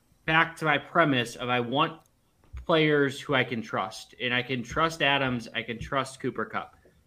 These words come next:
If there's not a four K running back, and it, somewhere in the four K, whether Craig Reynolds pops, if Jamal Williams is out or something like that, if there's not one of those guys,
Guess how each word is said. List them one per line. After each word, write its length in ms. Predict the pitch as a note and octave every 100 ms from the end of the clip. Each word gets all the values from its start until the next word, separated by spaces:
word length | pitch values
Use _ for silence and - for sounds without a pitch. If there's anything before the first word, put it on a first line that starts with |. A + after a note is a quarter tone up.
| _
If 260 | - A3 A3+
there's 240 | A3+ G3+ F3
not 300 | F3 F#3+ G3
a 120 | F#3
four 280 | E3+ E3+ E3+
K 380 | E3 D3 C#3+ C3+ - -
running 280 | D3 C#3 A#2
back, 240 | A2 G#2+
and 100 | B2+
it, 100 | B2 - _ _ _ _ _
somewhere 440 | - C#4+ C4 B3
in 80 | A3
the 100 | G3
four 300 | F#3+ D#3+ F3+
K, 680 | E3+ E3 D#3+ D#3+ D#3 D3 - _ _
whether 260 | - D#3+ E3
Craig 340 | E3 - F3
Reynolds 460 | C#3+ C#3+ D#3 E3 B2+
pops, 460 | - D#3 D#3 D#3 -
if 100 | C3
Jamal 340 | C#3+ C#3 D3
Williams 420 | C#3+ E3 D#3+ D3
is 160 | D3 C3+
out 400 | C#3+ D3 C#3+ C#3
or 80 | B2
something 380 | F3 F#3 F3+ E3
like 220 | C3 A#2
that, 380 | C3 D3+ - - _ _
if 100 | D3
there's 200 | F#3 F3+
not 220 | G3+ G#3+
one 120 | A3 A3
of 60 |
those 220 | G3 D#3+
guys, 640 | C3 C#3+ A#2+ G2+ A2 B2+